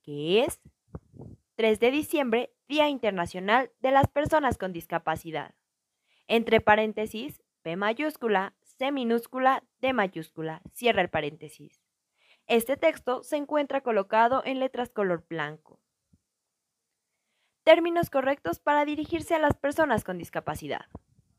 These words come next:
Debajo de ese cintillo se encuentra un cintillo más delgado color café claro, que contiene las palabras del lado izquierdo correcto y del lado derecho incorrecto, las cuales representan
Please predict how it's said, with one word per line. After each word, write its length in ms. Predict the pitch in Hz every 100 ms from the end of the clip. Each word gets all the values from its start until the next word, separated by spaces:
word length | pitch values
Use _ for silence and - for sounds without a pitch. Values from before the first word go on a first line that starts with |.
| _ _ _ _
Debajo 420 | 247 269 277 294
de 220 | 277 196
ese 180 | 160 -
cintillo 580 | 160 233 254 240 180 196 _ _ _ _
se 180 | -
encuentra 420 | 302 294 311 302 302
un 160 | 294
cintillo 400 | 285 269 262 285
más 220 | 277 226
delgado 480 | 208 190 196 214 254
color 300 | - 220 185
café 340 | 175 170 170 -
claro, 480 | 165 175 160 - -
que 140 | - 214
contiene 420 | 240 247 254 269
las 220 | 277 254
palabras 480 | 190 170 185 220 233
del 100 | 202
lado 160 | 165 160
izquierdo 840 | 160 _ _ 254 269 247 262 294
correcto 560 | - 214 175 185 _ - _ _
y 120 | 254
del 160 | 294 302
lado 260 | 294 285
derecho 540 | 262 247 277 - 320 311 _ _ _
incorrecto, 760 | 285 240 151 156 170 _ _ _ _ _ _ _ - -
las 220 | 269 -
cuales 260 | 349 349
representan 720 | 392 403 285 247 196 196 214